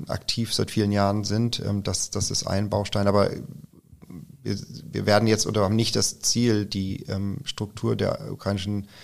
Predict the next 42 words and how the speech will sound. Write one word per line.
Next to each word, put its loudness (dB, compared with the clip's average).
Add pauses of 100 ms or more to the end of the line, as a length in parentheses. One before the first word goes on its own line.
(400)
Mannschaften 2
an 2
Bord, 4
ähm, 0
zu -4
verändern. 2
Denn 0
das -2
sind 0
natürlich -2
auch 0
langfristige 2
Beziehungen, 0
die -2
wir 2
dort 0
haben. 2
Das -2
ist -4
nicht -2
nur 2
Know-how 4
und, 0
und, -4
und, -4
und -6
ein -8 (360)
Anstellungsverhältnis, 4
sondern 2
das 0
ist, 0
das -2
sind -4
eben -6
unsere 0
Kollegen, 4
es 0
ist 0
ein -4
Teil 2
unserer 0
Familie. 2